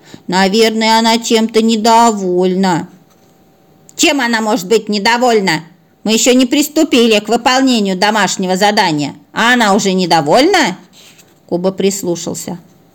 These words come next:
"Лялька сгрызла нахальный коврик. Мама ругается".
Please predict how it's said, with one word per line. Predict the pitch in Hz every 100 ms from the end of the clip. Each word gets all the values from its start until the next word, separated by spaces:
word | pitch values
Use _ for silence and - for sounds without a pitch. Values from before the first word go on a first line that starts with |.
| _ _ _ _ _ -
"Лялька | 190 185 196 196 202
сгрызла | 202 196 196 202 185 202
нахальный | 202 202 202 208 202 202 208 202
коврик. | 202 185 185 185 190 190 175 170 - _ _ - -
Мама | 214 220 226 226
ругается". | 233 240 - 196 202 208 202 190 - - 175